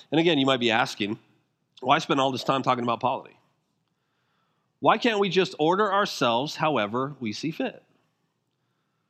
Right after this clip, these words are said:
Why can't we just do it the way we've always done it? Does polity matter anyway?" It did to our Baptist forebears, who from the beginning have spilled literal blood and ink on this topic.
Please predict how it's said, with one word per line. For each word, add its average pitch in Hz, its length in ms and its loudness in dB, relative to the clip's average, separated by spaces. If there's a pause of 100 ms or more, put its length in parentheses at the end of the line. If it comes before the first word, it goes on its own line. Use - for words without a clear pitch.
(200)
Why 151 160 6
can't 208 240 2
we 196 100 2
just 185 260 -2
do 120 200 4
it 165 100 -2
the 190 80 0
way 113 320 2
we've 151 220 0
always 110 340 0
done 220 240 0
it? 107 240 -6
Does 127 300 0
polity 135 520 0
matter 107 560 0 (540)
anyway?" 110 800 2 (1600)
It 147 140 0
did 196 180 2
to 180 120 2
our 139 80 4
Baptist 147 500 0
forebears, 143 640 0
who 190 180 2
from 156 160 -2
the 139 80 2
beginning 151 380 2
have 143 180 0
spilled 151 280 0
literal 139 340 0
blood 143 360 0
and 135 140 -2
ink 165 240 0
on 107 100 -2
this 92 140 -8
topic. - 540 -12